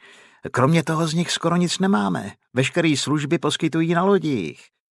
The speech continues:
Turisté jen vyběhnou, nechají se odvést na Akropolis, pak je svezou do centra, tam se vyfotí, slížou zmrzlinu nebo si dají frappé a uzo,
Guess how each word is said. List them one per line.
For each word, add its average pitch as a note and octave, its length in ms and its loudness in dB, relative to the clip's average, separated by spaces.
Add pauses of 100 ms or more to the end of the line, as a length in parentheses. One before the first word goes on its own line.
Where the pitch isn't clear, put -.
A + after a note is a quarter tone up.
(760)
Turisté F3+ 640 4
jen E3+ 320 -2
vyběhnou, G3+ 720 6
nechají E3 420 2
se - 160 0
odvést F2+ 520 -2
na E3+ 60 2
Akropolis, F3 840 0
pak C3+ 220 0
je A#2 80 2
svezou E2 360 -6
do C#3 100 2
centra, D#3 460 4
tam G2+ 180 -2
se - 160 -6
vyfotí, D3+ 800 0
slížou A2 480 0
zmrzlinu B2+ 600 2
nebo A2+ 260 0
si - 140 -2
dají G2+ 220 -2
frappé A#2 500 2
a - 200 -6
uzo, D#3 500 0